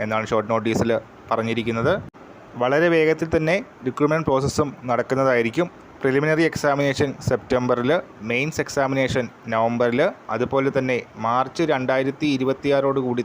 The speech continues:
തന്നെ പ്രൊവിഷണൽ അലോട്ട്മെന്റ് നടക്കും എന്നാണ് ഷോർട്ട് നോട്ടീസിൽ കൊടുത്തിരിക്കുന്നത്. ടോട്ടൽ ആറായിരത്തോളം വേക്കൻസീസാണ് എക്സ്പെക്ട് ചെയ്യുന്നത്. കറക്റ്റ് നമ്പർ നോട്ടിഫിക്കേഷൻ വരുന്ന സമയത്ത് അവൈലബിൾ ആകും.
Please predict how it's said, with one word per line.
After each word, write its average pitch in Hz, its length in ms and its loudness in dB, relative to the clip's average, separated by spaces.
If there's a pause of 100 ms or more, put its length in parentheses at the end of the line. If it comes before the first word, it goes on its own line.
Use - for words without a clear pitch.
തന്നെ 120 200 -2 (280)
പ്രൊവിഷണൽ 135 380 0
അലോട്ട്മെന്റ് 131 520 0 (240)
നടക്കും 120 320 -2 (140)
എന്നാണ് 110 320 -2 (120)
ഷോർട്ട് 113 240 -2
നോട്ടീസിൽ 113 320 -2 (220)
കൊടുത്തിരിക്കുന്നത്. 113 640 -4 (640)
ടോട്ടൽ 131 300 0 (400)
ആറായിരത്തോളം 156 680 2 (180)
വേക്കൻസീസാണ് 147 680 -2
എക്സ്പെക്ട് - 460 -4
ചെയ്യുന്നത്. 139 360 2 (260)
കറക്റ്റ് 135 460 -2
നമ്പർ 131 280 2 (460)
നോട്ടിഫിക്കേഷൻ 139 560 -2
വരുന്ന 135 200 0 (100)
സമയത്ത് 131 400 2 (240)
അവൈലബിൾ 127 420 2 (120)
ആകും. 180 200 2